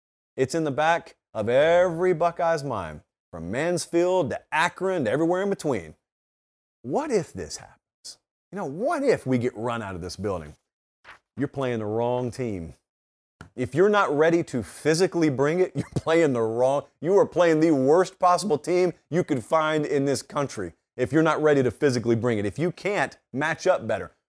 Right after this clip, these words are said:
which I happen to think they did a pretty decent job of against Michigan.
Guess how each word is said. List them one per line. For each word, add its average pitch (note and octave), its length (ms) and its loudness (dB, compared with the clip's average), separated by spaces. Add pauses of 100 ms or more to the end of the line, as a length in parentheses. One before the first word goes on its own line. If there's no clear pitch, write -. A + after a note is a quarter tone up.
(140)
which G3+ 240 4
I G3+ 140 6
happen F#3 380 2
to C#3 60 2
think F3 240 0
they A#2+ 120 2
did D#3 160 4
a B2+ 60 4
pretty C3+ 260 0
decent A2+ 360 0
job C3 280 2
of C#3 120 4
against C#3 240 -2
Michigan. C#3+ 460 -6